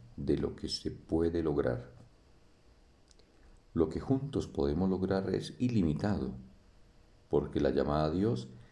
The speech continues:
es la llamada a lo ilimitado. Hijo de Dios, mi mensaje es para ti.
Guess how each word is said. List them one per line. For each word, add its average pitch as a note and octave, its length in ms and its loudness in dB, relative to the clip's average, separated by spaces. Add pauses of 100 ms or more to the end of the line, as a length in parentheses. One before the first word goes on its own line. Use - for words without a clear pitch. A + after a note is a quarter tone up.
(200)
es D#2 120 0
la D2 120 4
llamada D#2+ 720 0
a D2+ 100 -2
lo D2 320 2
ilimitado. G2 680 -2 (1900)
Hijo D2+ 260 0
de C#2+ 120 4
Dios, E2+ 420 -2 (1500)
mi F#2+ 120 6
mensaje A#2 500 2
es A2+ 100 0
para D#2+ 320 2
ti. - 200 -4